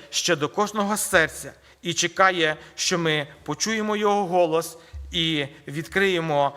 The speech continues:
своє серце для спасіння і приймемо Його в своє життя. Не чекаймо іншого часу, бо можна пропустити свій час і втратити своє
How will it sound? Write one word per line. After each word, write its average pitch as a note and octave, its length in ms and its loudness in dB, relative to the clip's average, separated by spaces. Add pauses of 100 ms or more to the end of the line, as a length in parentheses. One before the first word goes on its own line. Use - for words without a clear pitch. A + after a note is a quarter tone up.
(100)
своє F3 380 -4
серце D#3+ 540 0 (160)
для D#3+ 200 -2
спасіння D#3 720 0 (360)
і D#3 120 -6
приймемо D3+ 680 0 (180)
Його C#3 680 0 (120)
в - 60 -12
своє D3 420 -2
життя. C#3 360 -6 (720)
Не F#3+ 100 0
чекаймо G3 720 0 (140)
іншого F#3+ 480 0
часу, G3+ 540 0 (280)
бо D#3+ 500 4 (160)
можна E3+ 380 0
пропустити E3+ 560 -6
свій G#3+ 240 -4
час F#3 460 0 (320)
і D#3 360 -2 (240)
втратити D3 720 0 (140)
своє C#3+ 540 -2